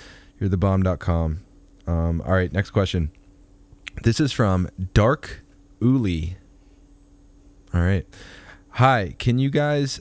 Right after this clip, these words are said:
talk about how going vegan is the best way for our environment? I believe it is. I'm getting a lot of people that are saying it's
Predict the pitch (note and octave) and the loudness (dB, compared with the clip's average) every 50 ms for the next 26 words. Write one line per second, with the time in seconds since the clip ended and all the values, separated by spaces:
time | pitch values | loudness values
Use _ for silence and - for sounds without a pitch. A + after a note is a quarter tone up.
0 | - - - B2+ A2+ A#2 - A2 F#2 G2+ G2 G2 G2 F#2+ - - - - G2+ F#2+ | -10 -6 0 2 2 2 2 2 2 2 2 2 2 0 -2 -6 -6 -2 0 2
1 | F#2+ F#2+ F#2 - F#2 F2 F2+ F2 F2 D2+ F2 G#2+ A2+ G#2+ A#2+ A2 G#2+ - E2+ D#2+ | 2 2 0 0 2 2 2 2 0 2 2 2 2 4 2 2 2 0 -2 0
2 | D#2 F#2 D#2 A#2 A#2 B2+ B2+ - A2+ A#2 A2 G#2+ G#2 - - G#2 F#2+ F2+ E2+ - | 0 0 2 4 4 2 2 0 0 2 2 2 0 0 0 0 0 0 0 0
3 | F2 F2+ F#2 F2+ F2 F2 F2 F2 E2+ D#2+ - F2+ F2 E2+ - F#2+ F#2 F#2 F#2+ F#2 | 2 2 4 4 4 2 2 0 0 -2 -2 -2 0 0 2 2 2 4 4 4
4 | F2+ F#2 F#2 - - - - - - - - - - - - - G#2 G#2 F2+ A2 | 2 2 0 0 -4 -10 -18 -20 -20 -20 -20 -20 -20 -8 0 2 2 2 4 4
5 | A2 A#2+ A#2+ A#2 A2+ G#2+ - F#2 G#2+ G#2+ G#2+ G#2 F#2 F2+ F#2 G2+ F#2+ G2+ F#2+ F#2 | 2 4 2 2 2 0 2 2 2 2 2 0 0 0 0 2 2 4 2 2
6 | F#2 F#2 F2+ F2+ F#2+ G2+ G#2 G2+ - - A2 G#2+ G2+ G#2+ G#2 G2 G2 - - - | 2 2 2 4 2 2 2 0 -2 0 0 0 2 2 2 2 2 0 -2 -2
7 | D#2 G2 E2+ F#2 F#2 F2+ - - G2+ F#2+ G2 F#2 E2+ D2+ - - - | 0 0 2 2 2 0 2 2 2 2 2 2 0 -2 -6 -10 -14